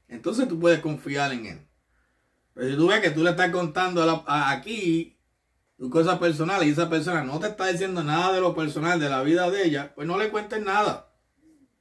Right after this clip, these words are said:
No le cuentes nada. Es mi consejo. Ok, mi gente, estos son unos tips, unas orejitas que les quería dar nuevamente de cosas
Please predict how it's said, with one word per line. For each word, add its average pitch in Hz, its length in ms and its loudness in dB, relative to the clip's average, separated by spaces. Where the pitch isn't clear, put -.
No 123 120 -8
le 170 100 2
cuentes 143 300 -4
nada. - 320 -16
Es 220 180 4
mi 233 160 6
consejo. - 460 -10
Ok, 196 120 2
mi 214 80 -2
gente, 240 220 4
estos 185 200 -2
son 220 180 -4
unos 220 260 -4
tips, - 480 -4
unas 170 220 -2
orejitas 185 420 2
que 160 120 -2
les 143 120 -2
quería 156 340 0
dar 165 400 0
nuevamente 165 800 -6
de 220 540 0
cosas 175 500 -2